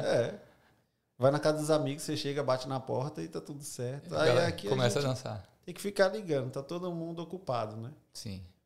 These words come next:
Speaker 1: Então, pra ocupar o tempo ali, pra você não ficar sozinho em casa, que eu sou agitada, eu vou, vou dançar. Da
Speaker 2: Sim.
Speaker 1: dança eu já saio, vou num, tomar uma bebida com, com os amigos e aí vai.
Speaker 2: Boa. E a questão da foto, como é que, que veio pra você esse,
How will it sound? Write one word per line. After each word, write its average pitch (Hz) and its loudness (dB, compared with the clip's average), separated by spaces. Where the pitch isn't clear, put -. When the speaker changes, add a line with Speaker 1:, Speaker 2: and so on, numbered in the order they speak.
Speaker 1:
Então, 180 -4
pra 180 2
ocupar 165 0
o 156 2
tempo 143 -4
ali, 131 -4
pra - -12
você 139 -6
não 131 -6
ficar 127 -6
sozinho 127 -6
em 123 -6
casa, 123 -6
que 143 -6
eu 120 -6
sou 123 -4
agitada, 123 -4
eu 208 -6
vou, 226 -10
vou 131 -10
dançar. 143 -6
Da 123 -2
Speaker 2:
Sim. 123 -2
Speaker 1:
dança 135 -4
eu 131 -4
já 135 -6
saio, 139 -4
vou 123 -10
num, 104 -10
tomar 117 0
uma 110 -4
bebida 107 -10
com, 110 -6
com 113 -12
os 113 -8
amigos 110 -4
e - -8
aí 185 -8
vai. 143 -6
Speaker 2:
Boa. 104 -4
E 139 -6
a 135 0
questão 170 0
da 160 6
foto, - 2
como 123 2
é 139 4
que, 120 0
que - -4
veio 110 4
pra 107 2
você 117 -2
esse, 101 -4